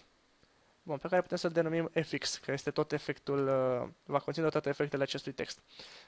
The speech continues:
Grup unu se va numi grupul gradient, care va conține acest, uh, acest grup. Apoi vom face o selecție a pattern-ului, tot așa, control și click pe pattern, pe iconița pattern-ului, și mai apoi,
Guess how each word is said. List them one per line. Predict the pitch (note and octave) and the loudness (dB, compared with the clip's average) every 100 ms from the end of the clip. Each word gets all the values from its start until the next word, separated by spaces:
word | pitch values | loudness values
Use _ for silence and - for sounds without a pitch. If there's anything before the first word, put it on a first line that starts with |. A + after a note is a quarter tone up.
| - | 2
Grup | F#3+ F#3+ G#3+ | 6 6 6
unu | A3 G#3 G#3+ G#3 | 6 6 4 2
se | - | 0
va | D#3+ | 4
numi | D#3+ D#3 D#3+ D#3 G3+ | 6 4 0 -2 -6
grupul | D#3 D#3+ D3+ C#3+ | 0 0 0 -4
gradient, | C#3 D3+ D3 D3 C3+ C3+ F3 G#3+ A3 - _ _ _ - _ _ _ _ _ - | 0 2 4 4 0 -2 0 0 -2 -12 _ _ _ -20 _ _ _ _ _ 2
care | F3+ F3 | 8 10
va | D#3 | 10
conține | D#3 C#3+ C#3+ D#3+ | 6 4 2 2
acest, | D3 D#3 D3 - - | 4 4 2 -2 0
uh, | C#3+ C#3+ C#3 C#3 C3+ - _ - - - - - - | 4 6 8 8 6 0 _ -20 -20 -20 -20 -20 -4
acest | - D#3+ E3 D#3+ | 4 6 6 6
grup. | D3 - - - - - | 4 -4 -6 -18 -18 -10
Apoi | - - A#3 | 0 8 10
vom | G#3 | 10
face | A3+ A3 | 8 8
o | G#3 | 8
selecție | F#3+ F#3+ G3+ | 8 8 10
a | E3+ | 10
pattern-ului, | - D#3+ D#3 C#3+ C3+ B2+ D3+ - _ _ _ _ _ _ _ _ _ _ - | 10 6 6 4 2 2 0 -4 _ _ _ _ _ _ _ _ _ _ 2
tot | E3+ | 6
așa, | D3+ E3 | 8 6
control | E3 E3+ D3+ E3+ F#3 | 4 2 4 8 8
și | - - | 8 -2
click | - F3+ | -2 0
pe | E3 | 2
pattern, | D3+ D3 - C#3 | 2 2 0 -4
pe | D#3 | -2
iconița | D3 C#3+ D3+ C3+ | -4 -2 0 0
pattern-ului, | - D3+ D#3 D3+ C3+ C#3+ G#3+ A#3 _ _ _ - - - - - | 0 2 2 2 0 0 0 -2 _ _ _ -20 -20 -20 -20 -4
și | - - | 2 4
mai | A3+ G3+ | 10 10
apoi, | F3+ - G3 G3 G3 | 10 10 10 10 8